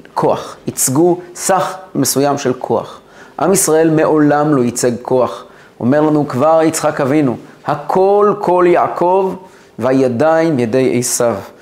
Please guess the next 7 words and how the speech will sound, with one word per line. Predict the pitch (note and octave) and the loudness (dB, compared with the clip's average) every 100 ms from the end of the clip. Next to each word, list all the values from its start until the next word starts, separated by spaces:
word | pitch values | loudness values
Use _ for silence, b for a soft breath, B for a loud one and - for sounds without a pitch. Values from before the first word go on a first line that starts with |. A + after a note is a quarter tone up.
| B B - | B B -6
עם | D3 F#3+ | 0 2
ישראל | - C#3+ E3+ | 2 2 2
כוחו | E3+ B2 D#3 | 0 -2 -2
בפיו. | C3+ A#2 - - C3 G#2 G2 B B B D3+ | -2 -4 -4 -2 0 -2 -10 B B B -4
מכיוון | D3+ F3 G3 | 0 0 0
שכוחו | F#3 E3+ F3+ | -2 -2 -2
בפיו, | D3 - - F#3+ | -2 -4 0 0